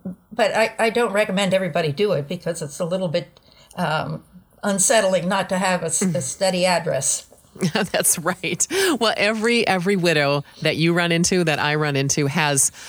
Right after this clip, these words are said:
Speaker 2: a very exclusive and special story. And, um, again, my day, my guest today on A Widow's Heart is Gail Roper.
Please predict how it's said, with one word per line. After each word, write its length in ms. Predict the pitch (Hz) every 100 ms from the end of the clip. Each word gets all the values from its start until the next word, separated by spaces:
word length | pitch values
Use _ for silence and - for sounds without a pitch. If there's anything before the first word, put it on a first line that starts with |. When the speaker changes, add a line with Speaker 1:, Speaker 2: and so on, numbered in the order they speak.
| - -
Speaker 2:
a 160 | 165
very 500 | 147 151 143 147 151 151
exclusive 720 | 135 - 160 139 - 139 135 135
and 140 | 131
special 420 | - 143 139 143
story. 580 | 131 - 151 143 123 123 - - 170
And, 300 | 165 147 160 170
um, 400 | 151 139 135 -
again, 260 | 170 165 160
my 160 | 151
day, 220 | 165 156 -
my 160 | 156 156
guest 280 | 156 -
today 320 | 196 156 143 143
on 160 | 139
A 60 | 127
Widow's 320 | 139 135 -
Heart 240 | 160 143 143
is 160 | 135
Gail 340 | - 143 127 120
Roper. 500 | 131 202 143 120